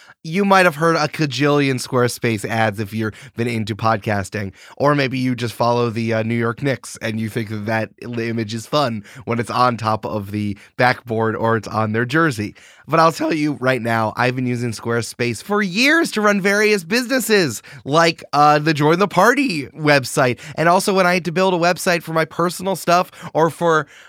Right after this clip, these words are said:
uh, What's Your Favorite Pokemon? And then I say something nice about you with Patasane, R I P. I went to Squarespace because it was easy to do and looks really pretty.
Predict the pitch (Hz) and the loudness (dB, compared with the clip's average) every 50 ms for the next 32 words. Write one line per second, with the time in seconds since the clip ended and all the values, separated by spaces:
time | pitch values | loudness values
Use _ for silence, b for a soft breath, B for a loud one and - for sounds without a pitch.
0 | B B - 139 143 139 160 170 - 190 160 170 170 156 151 139 170 175 165 165 | B B 2 2 4 4 4 2 2 2 0 2 0 0 0 2 0 0 2 0
1 | 175 160 156 151 147 147 - - 107 139 139 139 143 143 143 143 143 131 127 143 | 0 2 2 2 2 0 -4 -4 -2 -2 0 0 0 -2 -2 -2 -4 -2 0 2
2 | 147 147 151 156 143 - 160 143 156 156 147 143 147 165 202 185 185 170 156 135 | 2 2 2 0 0 -2 -4 -2 0 -2 0 2 2 2 2 2 2 2 2 2
3 | 131 - 151 147 139 127 120 113 117 104 - 113 117 113 110 - - 123 117 113 | 2 2 -2 0 0 0 0 -2 -4 -10 -4 0 0 0 0 -2 -2 -2 0 0
4 | 113 110 110 110 107 104 101 120 131 151 170 185 B B B B B B B B | 0 0 0 0 0 -2 -2 -4 -4 -4 -4 -6 B B B B B B B B
5 | 127 B B _ 127 143 160 175 196 185 170 160 156 165 170 160 180 - - 208 | -20 B B _ 2 2 4 4 2 0 0 2 2 2 2 0 -4 -4 0 0
6 | 233 - - 190 185 185 - - 190 165 185 175 185 185 175 165 165 165 151 175 | 0 0 0 0 0 0 -2 -4 -4 -4 -2 -2 -2 -4 -4 -4 -6 -6 -4 -4
7 | 202 190 165 143 131 131 139 151 170 156 156 156 151 135 127 127 - - 113 113 | -4 -4 -2 0 0 2 2 0 0 0 0 0 2 0 0 -2 -2 -6 -4 -2
8 | 120 120 135 151 160 147 - - - 185 214 233 233 185 127 110 | 0 0 0 -2 -4 -6 -10 -2 2 2 2 4 2 0 -2 -4